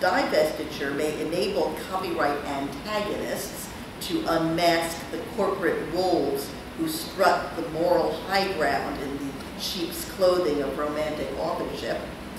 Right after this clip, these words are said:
I doubt that restoring romantic authors to their estates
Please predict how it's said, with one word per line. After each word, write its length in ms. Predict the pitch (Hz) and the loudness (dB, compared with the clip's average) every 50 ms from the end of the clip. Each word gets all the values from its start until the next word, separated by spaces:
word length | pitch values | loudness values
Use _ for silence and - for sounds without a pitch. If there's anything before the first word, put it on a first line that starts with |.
| - - - - - - | -12 -12 -12 -12 -6 -2
I 160 | - 208 208 214 214 | 2 2 2 4 4
doubt 520 | 254 262 269 262 - 196 - - - - | 6 6 6 6 6 4 2 0 -2 0
that 240 | 170 156 - - - | 0 0 0 0 0
restoring 760 | 165 170 - - - - 294 311 - - 208 - - - 143 143 | -2 -2 -2 -4 -4 -2 -2 0 2 2 2 2 2 0 0 2
romantic 580 | 151 147 151 156 160 160 160 - 151 - - - | 2 2 2 2 2 2 2 2 0 0 0 2
authors 480 | 147 160 165 160 165 143 135 139 - - | 4 4 4 4 4 2 0 0 -2 -2
to 100 | - 170 | -4 -2
their 220 | - 156 147 151 | 0 2 2 2
estates 600 | - 156 - - - - 247 226 - - - - | 2 0 -2 -2 0 2 4 4 4 2 0 -2